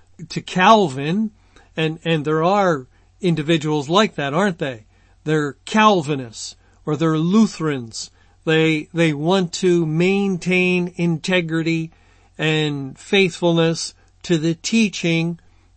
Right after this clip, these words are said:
of this theologian, maybe a faithful theologian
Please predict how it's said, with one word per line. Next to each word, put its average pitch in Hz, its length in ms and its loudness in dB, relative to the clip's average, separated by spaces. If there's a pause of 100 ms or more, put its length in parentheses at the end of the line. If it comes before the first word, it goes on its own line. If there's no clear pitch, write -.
(160)
of 175 320 4
this 180 580 2 (180)
theologian, 170 1400 2
maybe 165 340 0
a 185 80 0
faithful 226 640 2
theologian 220 1300 2